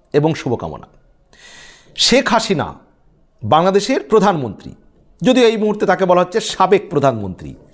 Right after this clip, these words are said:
কিন্তু ভারতে তিনি আছেন প্রধানমন্ত্রীর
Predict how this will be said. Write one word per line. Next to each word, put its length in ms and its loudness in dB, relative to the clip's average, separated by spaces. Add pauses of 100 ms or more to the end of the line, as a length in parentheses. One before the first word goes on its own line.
কিন্তু 160 0
ভারতে 340 2
তিনি 200 -2
আছেন 280 0 (460)
প্রধানমন্ত্রীর 840 0